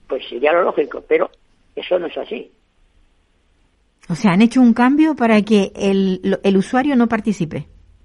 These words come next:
Speaker 1: Sí, está, hay un, se ha formado un nuevo consejo de usuarios.
Speaker 2: Hmm.
Speaker 1: Yo, para mí, de la manera que se ha formado,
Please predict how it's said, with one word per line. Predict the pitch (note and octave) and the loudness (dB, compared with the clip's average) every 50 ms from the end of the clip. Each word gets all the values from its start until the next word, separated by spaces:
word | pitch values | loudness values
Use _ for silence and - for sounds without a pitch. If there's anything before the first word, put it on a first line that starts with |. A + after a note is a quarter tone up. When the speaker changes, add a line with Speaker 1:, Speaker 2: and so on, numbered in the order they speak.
| - - | -14 -6
Speaker 1:
Sí, | - G3+ G#3+ D#3 - - - - - | -4 -4 -4 -4 -10 -12 -18 -20 -20
está, | - - - E3+ | -10 0 0 2
hay | F3 F3+ F3 D#3+ - C#3+ D#3 D#3+ E3+ | 2 2 0 0 2 2 2 2 0
un, | E3+ F3 D3+ - - | -4 -8 -12 -8 -2
se | E3 | -2
ha | D#3+ | -2
formado | D#3+ E3 D3+ D#3+ E3 D3+ C3 - - - - | -2 -2 0 0 0 0 -2 -6 -10 -16 -6
un | - C#3+ D3+ D#3 D#3+ D#3 D#3 D#3 D#3+ D3+ D3 D3 D3 C#3+ C#3+ C#3+ | -2 -2 -2 -2 -4 -8 -10 -12 -12 -12 -14 -14 -14 -10 -8 -6
nuevo | D3+ D#3 D#3 D3+ | -4 -2 -2 -2
consejo | D3 C#3+ C#3 - - D#3 D3 - - C#3 | -2 -2 -4 -4 -4 -6 -6 -2 -2 -4
de | C#3+ | -4
usuarios. | C3+ - D3 D3+ E3+ D#3 D#3 E3 G3 C4 _ _ _ _ _ _ - | -2 0 0 0 0 0 -2 -8 -10 -12 _ _ _ _ _ _ -2
Speaker 2:
Hmm. | G3+ F#3 F3+ G3 - _ _ _ _ _ _ _ _ _ _ _ _ _ - C#3 C#3+ C#3 B2+ C3 C3+ C3 B2+ B2 | -2 0 0 -4 -10 _ _ _ _ _ _ _ _ _ _ _ _ _ -18 -14 -12 -10 -8 -8 -8 -8 -10 -6
Speaker 1:
Yo, | C3 D3+ D#3 D#3 | -4 -6 -2 0
para | D3 C#3+ C#3+ | 0 0 0
mí, | C#3+ D3+ D3+ C#3+ C#3+ - _ _ _ | -2 -4 -6 -6 -10 -14 _ _ _
de | - - C#3 C#3 | -8 -2 0 0
la | C#3 C#3 | 0 0
manera | C#3 C#3+ D3 D3+ D3+ | -2 -2 0 0 0
que | C3+ C3+ - | -2 -2 -6
se | D3 | -8
ha | C3+ | -8
formado, | - B2+ B2+ C3 C#3+ D3 D3 C#3+ C#3 - | -6 -8 -6 -2 0 0 0 0 -2 -4